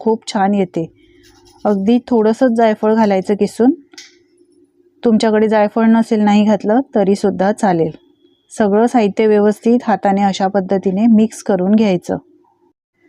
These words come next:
मंडळी, तुम्हाला जर माझी ही रेसिपी आवडत असेल तर प्लीज एक लाईक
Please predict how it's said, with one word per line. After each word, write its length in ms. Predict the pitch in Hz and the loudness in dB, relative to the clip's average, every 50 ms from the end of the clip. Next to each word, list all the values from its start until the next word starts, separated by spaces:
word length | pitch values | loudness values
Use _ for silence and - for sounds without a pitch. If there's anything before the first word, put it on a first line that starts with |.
| _ _ _ _ _ _ - | _ _ _ _ _ _ -2
मंडळी, 460 | 226 208 208 202 214 220 226 240 240 | 2 2 4 4 4 2 2 2 0
तुम्हाला 460 | 233 - 233 208 202 202 208 214 220 226 | 0 0 0 0 0 0 2 2 2 2
जर 160 | 214 240 233 | 2 0 0
माझी 280 | 226 226 214 202 220 | 0 0 0 0 0
ही 180 | 226 214 220 220 | 2 2 2 2
रेसिपी 480 | 214 202 190 - 220 220 208 226 226 226 | 2 0 -2 0 -2 -2 0 0 0 2
आवडत 380 | 208 196 185 185 208 220 220 | 2 0 0 0 0 0 0
असेल 380 | 233 208 - 214 208 196 190 - | 0 0 0 0 -2 -2 0 -2
तर 60 | 208 | -2
प्लीज 440 | 202 - - 208 208 226 240 214 220 | -2 -2 0 0 2 2 2 2 2
एक 160 | 208 202 214 | 0 0 0
लाईक 280 | 202 185 180 190 208 | 0 0 2 0 0